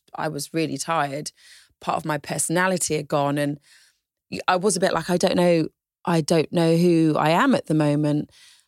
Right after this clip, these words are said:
And then, of course, that can reflect on your relationships, 'cause you're, not that my, my husband ever did this, but I kind of felt like, "You don't think that I'm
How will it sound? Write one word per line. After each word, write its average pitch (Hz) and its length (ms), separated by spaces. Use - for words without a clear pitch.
And 175 140
then, 175 140
of 156 160
course, 165 320
that - 260
can 170 220
reflect 156 420
on 151 80
your 147 140
relationships, 185 1040
'cause - 240
you're, 151 80
not 247 240
that 180 140
my, 165 220
my 160 160
husband 160 320
ever 151 120
did 160 300
this, - 220
but - 200
I 185 200
kind 175 240
of 151 80
felt 151 260
like, 156 340
"You 196 140
don't 175 240
think 143 180
that - 100
I'm 151 360